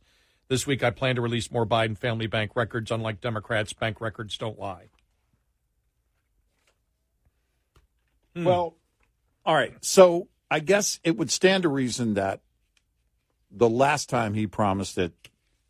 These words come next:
Speaker 2: it was the week before the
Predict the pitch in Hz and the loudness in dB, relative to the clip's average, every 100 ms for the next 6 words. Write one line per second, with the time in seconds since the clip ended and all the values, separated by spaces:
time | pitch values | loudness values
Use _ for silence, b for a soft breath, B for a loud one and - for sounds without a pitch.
0 | - 104 98 98 101 110 110 98 - 92 | -4 -2 0 0 0 -2 -4 -6 -2 0
1 | 90 85 82 _ _ _ _ _ _ _ | 0 -2 -4 _ _ _ _ _ _ _
2 | _ _ - 101 95 92 87 | _ _ -2 0 0 -2 -6